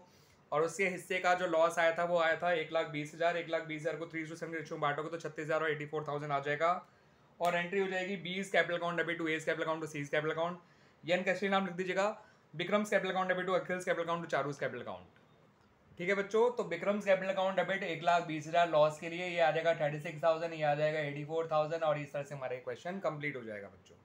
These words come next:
This was question number twenty-two। याद रखिएगा यहाँ जो तीन लाख साठ हज़ार था वो already इन छः महीने का लॉस था, इसलिए six by twelve नहीं करा गया, Simple विक्रम के share से मल्टीप्लाई करा गया जो कि था two by six यानी एक लाख बीस हज़ार। और ये लॉस था इसलिए entry जो हमने करी है वो गेनिंग रेशियो में तो करी है,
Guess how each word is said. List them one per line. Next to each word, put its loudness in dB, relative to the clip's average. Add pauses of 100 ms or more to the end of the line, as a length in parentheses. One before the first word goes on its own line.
(1160)
This 0
was 4
question -2
number -2
twenty-two। -4 (360)
याद 4
रखिएगा 2
यहाँ 2
जो -2
तीन -6
लाख 2
साठ 2
हज़ार 2
था 0
वो 0
already 2
इन -6
छः -2
महीने -2
का 2
लॉस 2
था, 0
इसलिए -4
six -8
by 2
twelve 2
नहीं -4
करा 2
गया, -2
Simple -4
विक्रम -4
के -4
share -4
से -6
मल्टीप्लाई -2
करा -4
गया -4 (580)
जो -2
कि 4
था 2 (220)
two 0
by 8
six -2
यानी 2
एक 0
लाख 2
बीस -6
हज़ार। -4 (420)
और 8
ये 4
लॉस 6
था 6
इसलिए 2
entry 0
जो 0
हमने -2
करी 0
है 0
वो 0
गेनिंग -4
रेशियो -2
में -2
तो -4
करी 0
है, 4